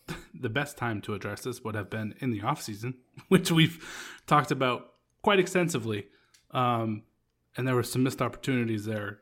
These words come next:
to address the bullpen in the offseason. Um,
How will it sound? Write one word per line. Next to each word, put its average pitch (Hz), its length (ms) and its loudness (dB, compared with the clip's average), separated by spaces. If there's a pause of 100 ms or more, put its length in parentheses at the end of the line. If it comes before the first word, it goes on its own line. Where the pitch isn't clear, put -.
(160)
to 117 100 -6
address 110 280 -4
the - 80 -16
bullpen 107 340 -6
in 104 80 -6
the 104 80 -6
offseason. 104 580 -8 (640)
Um, 107 560 -6